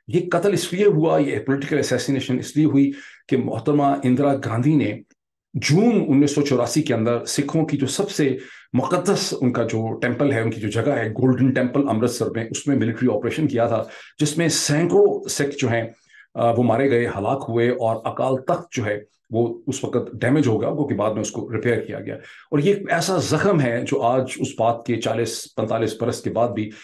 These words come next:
सिख कम्युनिटी के दिल में एक छुरे की तरह ये चीज जो है, क्योंकि उनकी ये humiliation। उसके बाद बहुत ज्यादा, उससे पहले भी बड़ी violence हो रही थी, उसके बाद में भी बहुत ज्यादा,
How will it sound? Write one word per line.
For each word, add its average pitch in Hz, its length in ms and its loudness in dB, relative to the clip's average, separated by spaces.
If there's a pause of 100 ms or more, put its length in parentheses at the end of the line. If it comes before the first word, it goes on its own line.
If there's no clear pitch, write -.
(120)
सिख 208 300 0
कम्युनिटी 151 540 2
के 131 220 0
दिल 123 320 0
में 110 300 0 (200)
एक 127 220 -2
छुरे 160 260 0
की 151 120 2
तरह 113 200 0
ये 104 160 0
चीज 101 200 -4
जो 104 100 -6
है, 104 120 -4
क्योंकि 120 240 -6
उनकी 120 220 -2
ये 117 180 0
humiliation। 117 600 0 (460)
उसके 214 180 0
बाद 190 360 2
बहुत 208 180 2
ज्यादा, 185 160 4
उससे 151 340 0
पहले 156 260 2
भी 196 80 4
बड़ी 180 180 4
violence 165 400 2
हो 156 60 4
रही 156 180 0
थी, 151 80 -8
उसके 135 220 -8
बाद 117 200 0
में 151 140 6
भी 147 60 6
बहुत 131 200 0
ज्यादा, 139 320 2